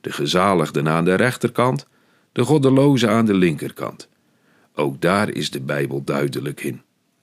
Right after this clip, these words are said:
Hoor maar wat Mattheüs vijfentwintig, vers drieëndertig zegt: "En hij zal de schapen tot zijn rechterhand zetten,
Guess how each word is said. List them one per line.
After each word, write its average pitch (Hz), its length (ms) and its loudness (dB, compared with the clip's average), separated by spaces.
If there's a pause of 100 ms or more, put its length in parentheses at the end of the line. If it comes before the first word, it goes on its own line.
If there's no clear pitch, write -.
(100)
Hoor 107 300 4
maar 73 260 0
wat 73 160 -4
Mattheüs 82 760 2
vijfentwintig, 98 800 0
vers 85 200 -2
drieëndertig 98 680 2
zegt: - 360 -4 (640)
"En 80 200 -2
hij 98 380 2
zal 82 240 0
de 71 100 -4
schapen - 560 -2
tot 110 200 -2
zijn 78 280 0
rechterhand 82 760 0
zetten, 73 400 -2